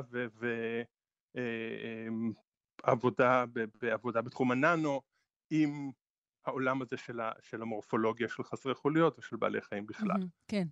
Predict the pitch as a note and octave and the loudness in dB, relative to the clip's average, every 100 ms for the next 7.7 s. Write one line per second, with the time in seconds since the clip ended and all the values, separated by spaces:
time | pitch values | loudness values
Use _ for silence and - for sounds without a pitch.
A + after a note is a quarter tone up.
0 | - A3+ G#3+ - - B3+ B3 A#3 G#3 - | -4 -2 0 0 2 2 2 2 2 2
1 | A#3+ C4 C#4 - D4 D#4+ B3 G#3 F#3+ - | 4 6 4 2 0 2 2 2 2 0
2 | B3 C4 A3 G3 - - C4+ D4 A3+ - | 2 2 4 2 0 2 4 4 2 -6
3 | - G3 F#3+ F#3 F#3+ F#3 F#3 F3+ E3+ - | -4 0 2 2 2 4 4 2 0 0
4 | B3+ A#3+ A3 G#3+ A3 C4+ A3+ F#3+ - G3 | 2 2 4 6 6 4 2 -6 -4 0
5 | F#3+ F#3 F3+ E3+ D3+ D#3+ _ _ _ - | 2 2 2 0 0 -4 _ _ _ -8
6 | - E3+ G3 F#3 G#3 - C4+ - A#3 A3+ | -4 2 2 4 2 6 6 4 2 2
7 | A3+ A#3 G#3 G3+ - D#4 | 2 2 2 2 4 4